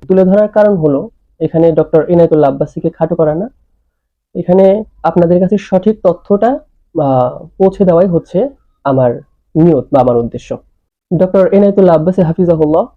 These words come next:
ওনার লেকচারের উপরে ভিত্তি করে কেউ যেন আমরা অতি উৎসাহী হয়ে বিদ্যুতের, আহ, লাইন থেকে কারেন্ট চুরি করে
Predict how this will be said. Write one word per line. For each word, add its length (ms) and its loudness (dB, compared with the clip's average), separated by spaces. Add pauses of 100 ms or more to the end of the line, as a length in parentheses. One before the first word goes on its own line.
ওনার 220 2
লেকচারের 500 0
উপরে 340 0
ভিত্তি 360 -4
করে 200 0
কেউ 220 0
যেন 200 2
আমরা 460 0
অতি 180 -2
উৎসাহী 420 0
হয়ে 320 -2 (320)
বিদ্যুতের, 680 0
আহ, 360 -2
লাইন 280 0
থেকে 200 -4
কারেন্ট 340 0
চুরি 220 0
করে 260 -6